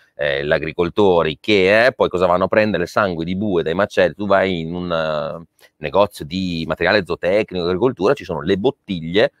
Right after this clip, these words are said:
di sangue di bue da aggiungere al terreno, perché alla fine la cosa migliore per coltivare sono la carne putrefatta, l'osso e,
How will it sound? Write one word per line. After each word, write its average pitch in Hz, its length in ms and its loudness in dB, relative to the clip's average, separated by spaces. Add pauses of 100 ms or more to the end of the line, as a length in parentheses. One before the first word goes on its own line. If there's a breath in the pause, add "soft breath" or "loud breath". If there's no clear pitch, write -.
(160)
di 98 120 -6
sangue 85 380 -2
di 120 100 0
bue 98 460 2 (420)
da 98 280 4
aggiungere 101 760 2
al 85 200 2
terreno, 92 500 2
perché 92 400 0
alla 98 260 0
fine 92 260 -8
la 85 120 -2
cosa 98 240 0
migliore 98 380 -2
per 110 160 0
coltivare 117 560 -2
sono 78 320 -12
la 98 120 -4
carne 87 300 -2
putrefatta, - 720 -6
l'osso 110 640 0
e, 78 260 0